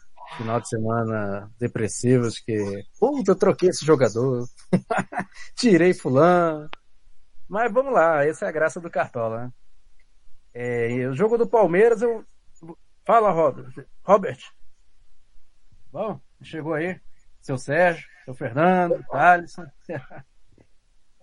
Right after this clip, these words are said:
É, então, foi mal. Palmeiras, eu vou de Gustavo Scarpa, né? Desvalorizou. Uma ótima pedida, né? E é o cérebro do time. Eu acho que o Rafael Veiga foi acidente dele ter feito tanto ponto na rodada passada.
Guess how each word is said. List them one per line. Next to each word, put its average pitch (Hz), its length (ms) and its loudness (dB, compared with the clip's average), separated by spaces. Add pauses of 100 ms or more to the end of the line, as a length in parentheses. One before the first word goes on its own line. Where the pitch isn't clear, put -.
(200)
É, 123 540 -4
então, 147 260 0
foi 147 140 -4
mal. 117 320 -2
Palmeiras, 165 480 2
eu 160 100 0
vou 185 160 0
de 139 840 -4 (560)
Gustavo 175 320 0
Scarpa, 196 480 -4
né? 190 240 -6 (300)
Desvalorizou. 147 920 -2 (640)
Uma 123 80 -6
ótima 175 400 0
pedida, 139 460 -2
né? 131 180 -8 (640)
E 127 220 -4
é 143 80 2
o 156 80 -2
cérebro 175 420 -6
do 156 120 -14
time. 117 360 -8 (640)
Eu 113 100 -12
acho 135 280 -8
que 151 160 0
o 143 280 4
Rafael 139 380 4
Veiga 139 260 0
foi 165 220 2
acidente 127 500 -2
dele 123 200 -4
ter 127 120 -6
feito 127 220 -6
tanto 139 280 -6
ponto 120 280 -8
na 113 200 -8
rodada 117 340 -2
passada. 107 420 -8